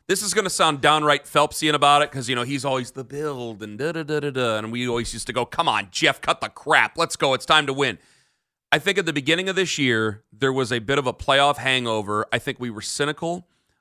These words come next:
I, I think that we were still a little bit bruised over what happened against the New York Knicks. Because not just that they won, that they beat you up and they talked trash about you as it happened.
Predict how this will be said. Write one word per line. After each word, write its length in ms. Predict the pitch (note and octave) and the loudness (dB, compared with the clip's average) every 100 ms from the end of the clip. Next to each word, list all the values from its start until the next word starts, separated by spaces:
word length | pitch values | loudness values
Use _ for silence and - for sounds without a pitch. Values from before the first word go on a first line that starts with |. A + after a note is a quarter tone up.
| _ | _
I, 280 | A#2+ G#2+ A#2+ | 2 2 0
I 20 | |
think 260 | A#2+ C#3 - | 0 -6 -4
that 120 | B2 | -6
we 100 | B2 | -6
were 80 | A2 | -8
still 280 | - C3+ C#3 | -4 0 0
a 40 | |
little 160 | C3+ C3 | 0 0
bit 180 | B2+ G#2+ | -2 -2
bruised 500 | C3 C#3 D3+ E3 - | -2 0 -2 -6 -4
over 180 | A#2 A#2 | -4 -2
what 180 | B2+ | -2
happened 360 | A#2+ C3 C3 C3 | 2 0 0 -4
against 340 | A#2+ B2 - | -4 -4 -6
the 60 | B2 | -4
New 100 | B2 | -2
York 260 | B2+ B2+ - | -2 -2 -2
Knicks. 420 | B2 D3+ - - - _ _ | -4 -2 -6 -12 -14 _ _
Because 300 | A3 A3 A3 | -2 0 0
not 320 | F#3+ G#3+ A3 | -2 0 0
just 200 | A3+ G#3+ G#3+ | 0 -4 -2
that 140 | G3 | 0
they 100 | F3 | 0
won, 460 | D3 F3 E3+ D3 C#3 | 0 2 4 2 0
that 120 | C3+ | -2
they 120 | C3 | -2
beat 340 | A#2 D#3+ - | -2 -4 -2
you 80 | D3+ | 2
up 100 | C#3+ | 2
and 100 | C#3 | 0
they 100 | B2+ | -6
talked 320 | A2+ C#3+ - | 0 0 0
trash 400 | - C#3+ C#3 B2+ | 0 4 4 2
about 340 | A#2+ A2+ A2 - | 0 0 0 0
you 60 | |
as 200 | A2 A2+ | 0 0
it 60 | G#2 | -2
happened. 400 | B2+ C3 A#2+ G#2+ | 2 2 2 -8